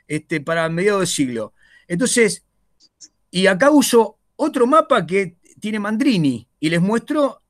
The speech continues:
los territorios no controlados y los grupos aborígenes, y sigo, y les muestro la evolución para mil ochocientos sesenta y siete, y les muestro la situación geopolítica desde distintos ángulos, ¿no?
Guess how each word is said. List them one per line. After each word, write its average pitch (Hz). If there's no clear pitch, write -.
los 175
territorios 190
no 214
controlados 214
y -
los 175
grupos 196
aborígenes, 185
y 185
sigo, 156
y 165
les 185
muestro 247
la 208
evolución 185
para 143
mil 185
ochocientos 180
sesenta 175
y 185
siete, 127
y 151
les 170
muestro 220
la 180
situación 175
geopolítica 160
desde 143
distintos 170
ángulos, 139
¿no? 247